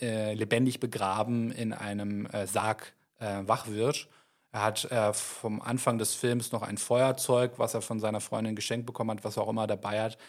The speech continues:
Mit dem kann er so ein bisschen Licht da unten machen und er sieht das und er sch-, versteht das und er schreit erstmal vor Angst, bis er dann begreift, „Okay, jetzt verstehe ich, jetzt bin ich praktisch mit Saskia wieder auf eine Art und Weise vereint, wie ich es mir eigentlich gewünscht habe.“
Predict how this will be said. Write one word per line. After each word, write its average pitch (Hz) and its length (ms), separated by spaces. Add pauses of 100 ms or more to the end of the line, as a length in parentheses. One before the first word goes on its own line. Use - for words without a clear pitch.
(140)
Mit 107 100
dem 101 80
kann 107 160
er 104 60
so 104 80
ein 101 40
bisschen 107 220
Licht 127 220
da - 20
unten 117 160
machen 113 220
und 110 100
er 107 140
sieht 120 280
das 143 200
und 117 80
er 113 100
sch-, - 140
versteht 135 420
das 147 160
und 117 80
er 117 100
schreit 135 440
erstmal 139 480
vor - 280
Angst, 139 360 (480)
bis 135 140
er 139 80
dann 123 140
begreift, 123 520
„Okay, 127 340
jetzt 113 200
verstehe 123 460
ich, 113 220
jetzt - 220
bin 135 140
ich 123 180
praktisch 123 400
mit 117 140
Saskia 120 420
wieder 113 240
auf 107 160
eine 113 240
Art 117 160
und 113 160
Weise 107 240
vereint, 113 540
wie 117 180
ich 110 140
es 120 180
mir 113 180
eigentlich 120 460
gewünscht 131 400
habe.“ 101 360